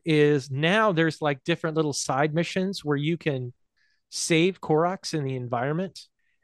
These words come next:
And, and basically they're trying, they're, like, Koroks that are like, "I'm trying to get to my friend."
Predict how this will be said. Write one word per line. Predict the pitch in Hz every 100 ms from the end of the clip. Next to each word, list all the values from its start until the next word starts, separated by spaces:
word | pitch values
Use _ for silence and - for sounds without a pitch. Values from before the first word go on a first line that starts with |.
| _
And, | 135 127 131 127 147
and | 135 127 120
basically | 156 156 165 156
they're | 143 139
trying, | - 151 143 151
they're, | 147
like, | 135 131
Koroks | - 156 143 -
that | 151
are | 139
like, | 131 143
"I'm | 196
trying | 196 247 247
to | 247
get | 220 214 -
to | 214
my | 208 220
friend." | - 247 247 208 143